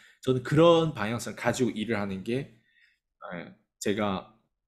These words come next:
개미 부자가 되고 싶어요, 실제로. 진짜 돈 버는 것도 중요한데 진짜 개미들이 나를 어떤 식으로 알아봐주고 나 어떤 식으로 기억하느냐가 되게 중요한 것 같아요. 왜냐면 대중과 그 트래픽에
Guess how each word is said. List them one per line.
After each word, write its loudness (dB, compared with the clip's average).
개미 4
부자가 2
되고 4
싶어요, -2
실제로. -8
진짜 -14
돈 4
버는 4
것도 0
중요한데 0
진짜 -2
개미들이 2
나를 0
어떤 -4
식으로 -2
알아봐주고 -2
나 -2
어떤 -4
식으로 -6
기억하느냐가 -10
되게 -10
중요한 -10
것 -20
같아요. -20
왜냐면 -6
대중과 2
그 -12
트래픽에 -2